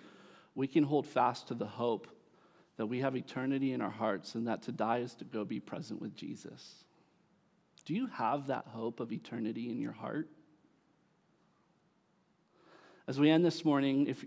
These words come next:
if you're not convinced that Jesus is the only Savior, the one who is far more superior than Moses, the one who can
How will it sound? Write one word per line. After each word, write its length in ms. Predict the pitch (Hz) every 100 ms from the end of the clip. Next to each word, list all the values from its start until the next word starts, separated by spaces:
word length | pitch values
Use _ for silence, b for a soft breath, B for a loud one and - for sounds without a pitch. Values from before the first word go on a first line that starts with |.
| -
if 160 | 135
you're 160 | 147 175
not 240 | 214 214
convinced 840 | - 170 139 139 139 123 135 - - 139
that 180 | 135
Jesus 480 | 131 135 147 156 151
is 220 | 131 123
the 180 | 127 131
only 300 | 113 131 180
Savior, 640 | 196 - 117 117 113 131 180 - _ _ _ _ b b b b b b -
the 80 |
one 220 | 139 143 151
who 140 | 156
is 120 | 139
far 300 | - 143 139
more 200 | 156 160
superior 500 | 151 151 143 139 139
than 240 | 139 147 131
Moses, 460 | 120 117 131 127
the 100 | -
one 320 | 131 143 147
who 180 | 151 147
can 300 | 143 143 127